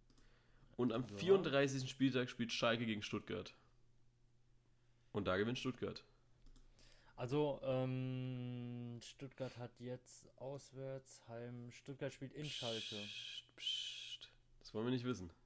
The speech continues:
Speaker 1: Das war jetzt nicht die Frage. Wir, wir
Speaker 2: Ja,
Speaker 1: gehen jetzt
Speaker 2: die,
Speaker 1: nicht
Speaker 2: die,
Speaker 1: auf
Speaker 2: die Sache ist ja, wenn's so weit gekommen wäre und Stuttgart hat das Heimspiel,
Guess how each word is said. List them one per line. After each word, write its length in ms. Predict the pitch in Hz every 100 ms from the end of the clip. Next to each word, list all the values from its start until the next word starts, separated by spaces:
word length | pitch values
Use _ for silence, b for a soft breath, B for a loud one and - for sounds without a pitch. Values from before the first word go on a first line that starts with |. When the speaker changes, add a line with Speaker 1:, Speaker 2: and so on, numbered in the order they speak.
| -
Speaker 1:
Das 120 | -
war 120 | 101
jetzt 100 | 101
nicht 120 | 107 110
die 60 |
Frage. 440 | - 104 101 90 90 - - _ - - B B B B B B B -
Wir, 200 | 98 98
wir 60 |
Speaker 2:
Ja, 100 | 143 180
Speaker 1:
gehen 40 | -
jetzt 100 | 135
Speaker 2:
die, 60 | 113
Speaker 1:
nicht 100 | 135
Speaker 2:
die, 60 |
Speaker 1:
auf 100 | -
Speaker 2:
die 140 | - 135
Sache 320 | 139 160 165
ist 240 | 170 185
ja, 160 | 135 113
wenn's 280 | 131 151 -
so 180 | 143 120
weit 240 | 123 123
gekommen 580 | 117 - 139 123 110 101
wäre 440 | 151 190 175 127
und 260 | 110 104 110
Stuttgart 500 | - 165 - 127 -
hat 160 | 123 107
das 260 | - -
Heimspiel, 880 | 160 190 202 - - 110 104 98 92